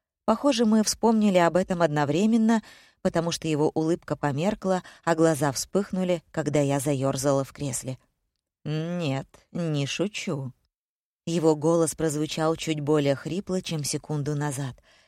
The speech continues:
«Если хочешь, я могу выполнить твой список». Теперь при свете дня у меня не хватало смелости уточнить насчет четвертого пункта.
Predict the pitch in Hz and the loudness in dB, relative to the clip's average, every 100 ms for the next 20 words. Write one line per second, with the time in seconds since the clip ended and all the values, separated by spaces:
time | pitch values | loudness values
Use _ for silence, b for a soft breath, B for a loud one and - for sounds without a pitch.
0 | b 143 147 127 135 127 175 202 135 120 | b 0 2 0 -4 -2 -2 -2 -4 -6
1 | b b - 143 165 165 156 165 170 190 | b b -8 -4 0 0 0 -2 0 -2
2 | 143 120 120 117 - _ - 131 123 - | -2 -6 -6 -10 -14 _ -6 -4 -4 -8
3 | - 117 - - _ _ _ _ _ _ | -6 -6 -6 -8 _ _ _ _ _ _
4 | _ - 196 240 220 160 160 160 180 175 | _ -6 -2 0 -2 -4 -4 -2 -2 -2
5 | 160 165 202 - B B - 202 214 220 | -4 -2 -2 -2 B B 2 6 8 8
6 | 214 226 208 208 196 160 147 165 190 180 | 6 4 0 0 0 0 -2 -4 -2 -2
7 | - - - 185 160 - 165 214 - 185 | -4 -6 -8 -6 -6 -4 -2 -4 -2 -4
8 | 170 - 160 - 139 147 139 143 151 - | -2 -2 -6 -8 -4 -2 -2 -6 -8 -6
9 | 147 131 - 139 | -6 -6 -8 -10